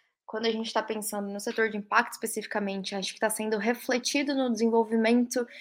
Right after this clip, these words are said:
de várias iniciativas focadas em metodologia pra ranquear os tokens e as iniciativas de impacto como um todo, né?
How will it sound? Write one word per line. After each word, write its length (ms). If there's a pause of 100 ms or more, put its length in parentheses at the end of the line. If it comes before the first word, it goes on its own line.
(200)
de 60
várias 340
iniciativas 760
focadas 560
em 80
metodologia 1000 (260)
pra 300 (120)
ranquear 600 (140)
os 140
tokens 680
e 80
as 100
iniciativas 720
de 120
impacto 680
como 240
um 80
todo, 320
né? 240